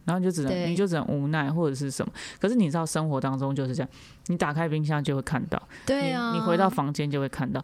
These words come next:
Speaker 2: 是。
Speaker 1: 或者是你一进家门你就会看到。
Speaker 2: 你就会看到，因为
Speaker 1: 对。
Speaker 2: 整个家里就是那个样子。
Speaker 1: 都是东西。
Speaker 2: 嗯。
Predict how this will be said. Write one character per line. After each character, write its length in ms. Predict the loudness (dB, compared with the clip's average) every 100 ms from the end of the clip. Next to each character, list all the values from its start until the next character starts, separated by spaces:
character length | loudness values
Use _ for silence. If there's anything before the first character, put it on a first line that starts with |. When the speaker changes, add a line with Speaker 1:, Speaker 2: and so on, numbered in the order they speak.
| -6
Speaker 2:
是。 240 | -4 2
Speaker 1:
或 100 | 6
者 60 | 6
是 120 | 4
你 120 | 0
一 140 | 0 -2
进 300 | 0 -2 4
家 220 | 6 6
门 140 | 4
你 100 | 0
就 120 | 4
会 100 | 4
看 160 | 6 6
到。 40 |
Speaker 2:
你 60 | 6
就 80 | 4
会 60 |
看 180 | 2 0
到， 200 | 0 0
因 80 | 0
为 80 | 6
Speaker 1:
对。 200 | 8 8
Speaker 2:
整 100 | 4
个 140 | -2
家 320 | -2 -2 0
里 180 | -2 -4
就 160 | -4 -4
是 160 | -4
那 100 | -6
个 140 | -4 -4
样 280 | -4 -4 -6
子。 100 | 2
Speaker 1:
都 180 | 4 4
是 200 | 0 -2
东 300 | -2 -2 -4
西。 220 | -6
Speaker 2:
嗯。 40 | -8